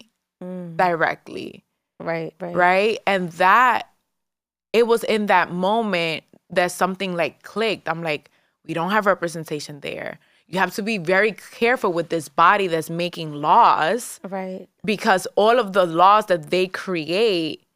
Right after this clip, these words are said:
Speaker 2: come from, obviously, the education,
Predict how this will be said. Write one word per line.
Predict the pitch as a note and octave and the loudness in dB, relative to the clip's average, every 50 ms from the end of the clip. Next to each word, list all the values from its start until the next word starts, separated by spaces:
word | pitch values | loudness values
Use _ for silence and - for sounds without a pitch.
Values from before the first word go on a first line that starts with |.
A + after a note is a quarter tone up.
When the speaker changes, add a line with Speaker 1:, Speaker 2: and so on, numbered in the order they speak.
| _ _ _ _ _ _ _ _ | _ _ _ _ _ _ _ _
Speaker 2:
come | - B3+ B3 A#3 | -2 -2 -2 -2
from, | G#3 - G#3 F3 D#3+ D#3+ D#3 D#3 D#3+ - - _ _ _ _ _ _ _ _ _ _ _ _ _ _ _ _ _ _ _ _ _ _ _ _ _ _ _ _ _ _ _ _ _ _ _ _ _ - | -2 0 2 2 2 2 0 -2 -6 -12 -18 _ _ _ _ _ _ _ _ _ _ _ _ _ _ _ _ _ _ _ _ _ _ _ _ _ _ _ _ _ _ _ _ _ _ _ _ _ 2
obviously, | F#3+ G3 F#3 G3+ F#3+ - G3 F#3+ F3+ F3 E3 | 4 4 2 0 -4 -2 -4 -4 -4 -4 -2
the | D#3+ F#3 E3+ - - | -2 0 0 0 0
education, | E3 - D#3 - - A#3 A3 A3 - - - G3+ G3 F#3+ F#3 F#3 E3+ | -2 -4 -6 -6 -2 -2 -2 -2 -4 -4 -2 -2 -2 -2 -2 -6 -8